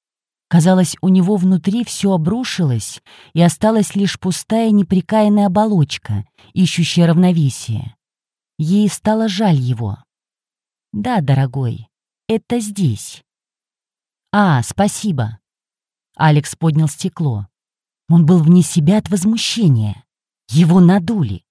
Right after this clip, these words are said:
Он чувствовал, что его предал человек, с которым он даже не был знаком.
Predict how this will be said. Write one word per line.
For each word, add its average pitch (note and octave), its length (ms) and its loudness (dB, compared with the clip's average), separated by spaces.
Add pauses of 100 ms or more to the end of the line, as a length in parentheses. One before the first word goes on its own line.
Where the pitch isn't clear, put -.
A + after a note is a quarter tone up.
(440)
Он F3 220 4
чувствовал, D3+ 560 -6
что - 200 -4
его E3 140 2
предал F3 460 0
человек, D#3 640 -2 (260)
с - 120 -12
которым G#3 340 4
он G3+ 140 4
даже G#3 240 2
не A3 140 4
был G#3 120 -2
знаком. F#3+ 640 -2